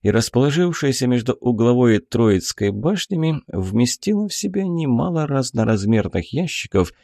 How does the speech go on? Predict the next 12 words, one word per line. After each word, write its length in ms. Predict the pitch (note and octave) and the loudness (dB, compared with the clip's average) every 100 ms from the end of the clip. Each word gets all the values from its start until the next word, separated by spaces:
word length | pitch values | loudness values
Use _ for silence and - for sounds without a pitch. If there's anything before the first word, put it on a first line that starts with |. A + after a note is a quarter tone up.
| _ _ - | _ _ -20
в 60 | - | -2
которых 500 | A2 - A2+ G#2 - | 0 2 4 4 2
находились 580 | F#2 F#2 A2+ A2+ - - | 0 0 2 2 0 -4
сотни 640 | - - C#3+ D#3+ _ C3 | -6 -2 -2 -2 _ -2
произведений 840 | B2 A#2+ A#2+ G#2+ A2 - B2 A2 - | 0 -2 -2 -4 -6 0 2 2 2
искусства 800 | G2 F#2 - - A#2+ - A2 G2 | -4 -6 -6 -4 -4 -2 0 0
всех 420 | - - G2 E2+ | 0 0 0 0
видов, 560 | A#2 C#3+ G#2+ - - - | -2 0 0 -2 -10 -8
от 200 | - F2 | -2 -2
картин 420 | - E2+ E2 F#2+ E2+ | -2 -4 -2 -2 -2
и 40 | |
скульптур 600 | - F#2 D2+ - A#2+ B2+ | -2 -6 -6 0 0 0